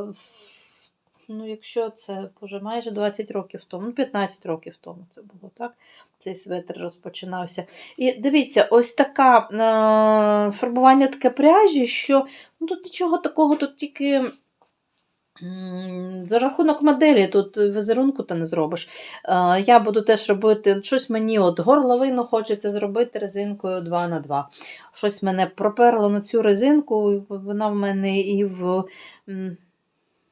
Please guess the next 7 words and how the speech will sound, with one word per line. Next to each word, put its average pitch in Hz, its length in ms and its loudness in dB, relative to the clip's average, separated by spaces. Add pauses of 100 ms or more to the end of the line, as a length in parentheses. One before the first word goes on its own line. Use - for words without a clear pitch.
(1040)
цьому, 175 440 -8 (340)
боже, 165 360 -18 (380)
в 190 120 -10
рез-, 214 480 0
в 214 340 0
шкарпетках 240 680 0
всюди, 170 500 -4